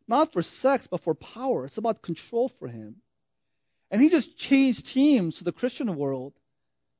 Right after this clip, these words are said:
but his heart was the same. It was still about power. It was still about control.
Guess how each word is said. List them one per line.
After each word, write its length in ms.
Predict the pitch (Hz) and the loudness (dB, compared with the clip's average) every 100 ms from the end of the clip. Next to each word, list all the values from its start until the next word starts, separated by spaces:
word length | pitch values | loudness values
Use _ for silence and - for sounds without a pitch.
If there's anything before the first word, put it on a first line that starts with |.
| _ - | _ -2
but 80 | 196 | 0
his 120 | 190 | 0
heart 240 | - 277 | 2 2
was 80 | 202 | 0
the 80 | 160 | -6
same. 320 | - 262 240 | -4 -2 0
It 40 | |
was 100 | 160 | -4
still 200 | - 285 | -8 -4
about 300 | 294 185 151 | -2 -2 -4
power. 420 | - 143 135 113 - _ _ _ _ _ - | -10 -16 -14 -16 -20 _ _ _ _ _ -2
It 60 | 202 | 2
was 180 | 202 | 2
still 380 | - - 294 302 | -2 -8 -2 0
about 260 | 254 185 - | 0 -2 -4
control. 540 | 156 - 143 123 120 | -8 -10 -12 -14 -14